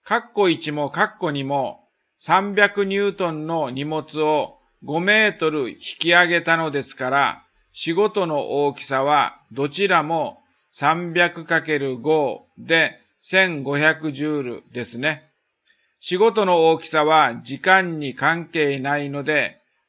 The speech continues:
問い一のカッコ一、カッコ二は同じです。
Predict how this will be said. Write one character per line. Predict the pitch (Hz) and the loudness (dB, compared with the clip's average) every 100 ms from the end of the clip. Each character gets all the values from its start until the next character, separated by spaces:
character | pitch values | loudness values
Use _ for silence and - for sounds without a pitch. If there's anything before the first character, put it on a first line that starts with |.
| - | 0
問 | 202 202 | 2 2
い | 170 | 0
一 | 156 | -6
の | 147 139 | -6 -4
カ | 143 185 | 0 -2
ッ | 185 | -2
コ | 165 147 | -2 -2
一、 | 135 135 131 - | -4 -8 -8 -4
カ | 151 | -4
ッ | 170 - | -4 -6
コ | 147 | -6
二 | 131 131 | -4 -2
は | 151 151 127 | 0 0 0
同 | 139 | -4
じ | 135 131 | -4 -6
で | 120 | -10
す。 | - | -12